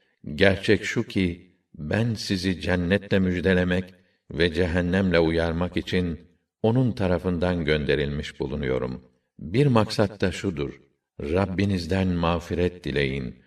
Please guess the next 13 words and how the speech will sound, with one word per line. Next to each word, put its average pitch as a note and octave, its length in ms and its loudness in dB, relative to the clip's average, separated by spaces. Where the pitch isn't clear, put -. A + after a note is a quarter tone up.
sonra F2+ 540 0
ona F2 320 0
tövbe D2+ 440 2
edin. B1+ 360 -4
Ona F#2+ 360 4
dönün E2+ 280 0
ki G2 480 -4
belirlenmiş F#2 960 0
bir F#2+ 140 2
ömür F#2 320 2
süresinin F2 600 -2
sonuna E2+ 460 -2
kadar F2 440 0